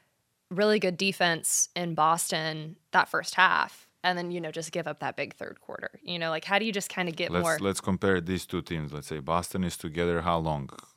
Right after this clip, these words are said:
Speaker 2: And they added a couple of veterans, and, like,
Speaker 1: Mm-hmm.
Speaker 2: Smart, Brown, Tatum.
Speaker 1: Sure.
Speaker 2: They're, they're there for, like, six, seven years.
Speaker 1: Yeah, they've been together. That, that group has been
Speaker 2: Like,
Speaker 1: together. I mean,
Speaker 2: five,
Speaker 1: they're
Speaker 2: six,
Speaker 1: young,
Speaker 2: I
Speaker 1: but they've
Speaker 2: don't
Speaker 1: been
Speaker 2: know.
Speaker 1: together. Yeah.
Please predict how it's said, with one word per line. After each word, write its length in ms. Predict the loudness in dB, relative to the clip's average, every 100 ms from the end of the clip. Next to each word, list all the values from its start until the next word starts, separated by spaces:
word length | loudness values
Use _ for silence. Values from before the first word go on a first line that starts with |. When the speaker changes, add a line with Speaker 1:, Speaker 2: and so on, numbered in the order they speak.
| -12
Speaker 2:
And 180 | -8 -4
they 240 | -2 -2
added 340 | -2 -2 -2 -4
a 40 |
couple 280 | -4 -4 -2
of 60 | -2
veterans, 520 | -2 0 -2 -2 -4
and, 180 | -4 -2
like, 120 | -2
Speaker 1:
Mm-hmm. 260 | -4 -6 -6
Speaker 2:
Smart, 500 | 0 4 4 2 2
Brown, 360 | 2 2 0
Tatum. 420 | -2 0 0 -2
Speaker 1:
Sure. 160 | -2 2
Speaker 2:
They're, 180 | 2 2
they're 220 | 0 0
there 200 | 0 -2
for, 160 | -4 -6
like, 220 | -6 -6
six, 260 | -8 -6
seven 280 | -2 -2 -2
years. 420 | -4 -6 -6 -14 _ _ _ _
Speaker 1:
Yeah, 100 | -4
they've 140 | -2 0
been 80 |
together. 360 | 0 2 4 6
That, 220 | 6 6
that 220 | 8 6
group 260 | 4 -2 2
has 220 | 0 2
been 340 | 0 0 0 -2
Speaker 2:
Like, 100 | -2
Speaker 1:
together. 280 | 0 4
I 20 | 8
mean, 100 | 10
Speaker 2:
five, 40 |
Speaker 1:
they're 80 | 8
Speaker 2:
six, 120 | 10
Speaker 1:
young, 320 | 10 10 8 4
Speaker 2:
I 40 |
Speaker 1:
but 120 | 4
they've 100 | 6
Speaker 2:
don't 60 | 4
Speaker 1:
been 80 | 4
Speaker 2:
know. 40 |
Speaker 1:
together. 320 | 2 0 -2
Yeah. 260 | -4 -4